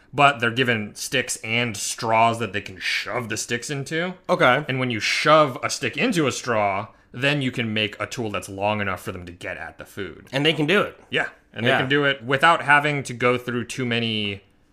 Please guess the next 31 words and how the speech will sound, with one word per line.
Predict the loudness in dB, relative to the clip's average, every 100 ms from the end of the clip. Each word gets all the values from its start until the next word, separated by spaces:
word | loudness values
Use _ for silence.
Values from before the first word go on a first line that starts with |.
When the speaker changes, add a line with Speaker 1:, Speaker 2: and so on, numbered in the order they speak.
| _ -10
Speaker 1:
trials | -2 4 6 4 2 -2
of | -8
figuring | -6 -4 -4 -8
it | -8
out, | -10 -10 -12 _ -8
Speaker 2:
Right. | -2 -2 -2
Speaker 1:
basically. | -10 -20 -20 -2
So, | 0
you | 2 4
know, | 2 0 -6
that's | -6
a | -2
pretty | 0 2
complicated | 4 2 2 0 0
behavior | -2 -2 0 -2 -4 -6 -10 -16 _
that | -2 -2 -2
involves | -6 -2 -2 0 -2 -8 -12 -14 _ _ -6
sort | 2 2
of | 2
a | 2 0 -2 -4 -8 -12 -2
different | 4 4 4 0 4
kind | 4 4 2 0
of | 2 2 0 -6 -12 -14 _ _ _ _ 0
understanding | 2 2 0 0 0 0
of | -2
what | -6 -8
tools | -8 -8
can | -8 -12
do | -12
for | -16 -18 -20
you. | -20